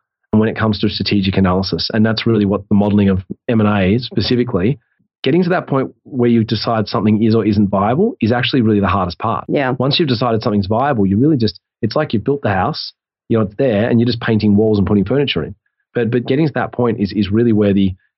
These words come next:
Speaker 1: the, the hard bit comes in. And that, that's really what investment banks do. I mean, investment banks charge success fees and they spend their whole life trying to find viable, you know, combinations and permutations of companies working together. And if they find one they think works, they go out to,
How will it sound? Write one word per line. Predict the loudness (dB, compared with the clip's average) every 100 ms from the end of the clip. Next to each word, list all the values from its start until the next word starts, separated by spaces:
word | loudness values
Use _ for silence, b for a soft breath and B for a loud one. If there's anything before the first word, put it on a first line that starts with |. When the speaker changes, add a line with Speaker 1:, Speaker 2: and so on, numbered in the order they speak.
| -2
Speaker 1:
the, | -2 0 0
the | -2
hard | -2 0
bit | 0
comes | 2 2
in. | 2
And | 2
that, | 0 0
that's | -4 0
really | 2 2
what | 2
investment | 2 0 -2 -2
banks | -2 -2
do. | -2 -2
I | -6 _ _ 0
mean, |
investment | 2 2 0
banks | 0 -2 -2
charge | -4 -4
success | -6 -6 -6 -6 -6
fees | -6 -6 -10 _ _ _ _
and | -2
they | -2
spend | 0 0
their | 0
whole | 0 0
life | 0 0 -4 -6
trying | -2 -2
to |
find | -2 0 0
viable, | 0 0 0 0 0 -6 _ _ _ _ _ _ -2
you | -2
know, |
combinations | 0 0 2 0 0 0
and | 0
permutations | 0 0 2 0 0 -2
of | 0
companies | -2 0 0 2
working | 0 0 0
together. | 0 0 -2 -4 b b b -4
And | -2
if |
they | -2 -2
find | -2 0
one | 2
they | 2
think | 0 0
works, | 0 -2 -2
they | -2
go | 0
out | 0 -2 -2
to, | -2